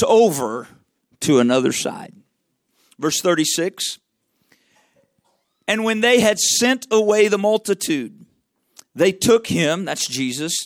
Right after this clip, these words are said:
"even as he was in the ship,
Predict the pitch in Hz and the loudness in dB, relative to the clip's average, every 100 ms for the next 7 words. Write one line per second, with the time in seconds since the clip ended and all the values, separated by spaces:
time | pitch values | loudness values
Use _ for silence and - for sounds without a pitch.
0 | _ _ _ _ _ _ _ 214 226 214 | _ _ _ _ _ _ _ -2 0 2
1 | 190 175 196 190 180 170 196 214 - 143 | 0 0 -2 0 0 0 -2 0 0 2
2 | 147 - _ | 0 -2 _